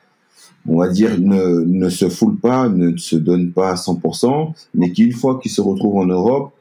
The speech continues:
là, il est à cent pour cent, il, euh, il se donne à fond pour la compétition.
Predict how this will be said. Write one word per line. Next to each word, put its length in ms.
là, 540
il 200
est 40
à 80
cent 220
pour 180
cent, 300
il, 260
euh, 340
il 80
se 120
donne 220
à 60
fond 200
pour 140
la 100
compétition. 640